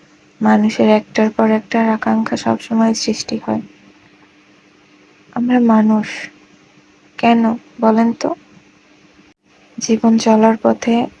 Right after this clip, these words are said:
অনেক বাধা, অনেক বিপত্তি আসবে। ঠিক কতটা কষ্ট, ঠিক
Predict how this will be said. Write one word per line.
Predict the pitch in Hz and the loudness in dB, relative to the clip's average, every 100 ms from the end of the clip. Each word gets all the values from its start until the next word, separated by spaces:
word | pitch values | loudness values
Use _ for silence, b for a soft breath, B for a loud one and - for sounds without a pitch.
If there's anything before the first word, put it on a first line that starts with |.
| _ | _
অনেক | 220 214 220 220 | -2 2 2 0
বাধা, | 233 214 214 220 214 | 0 0 0 -2 -2
অনেক | 208 214 214 | 0 -2 -2
বিপত্তি | 214 - 214 - 113 | -4 -2 -8 -4 0
আসবে। | 110 110 - - - _ - _ _ _ _ _ _ _ _ - | 0 -2 -8 -10 -12 _ -20 _ _ _ _ _ _ _ _ -6
ঠিক | 254 240 - | -2 -2 -4
কতটা | - 226 240 233 240 233 254 _ - _ _ _ _ - | -4 -2 -2 0 2 2 -2 _ -20 _ _ _ _ -4
কষ্ট, | 226 226 - - 233 247 262 - - | -2 -2 -6 -4 -2 -2 -6 -14 -4
ঠিক | - | -2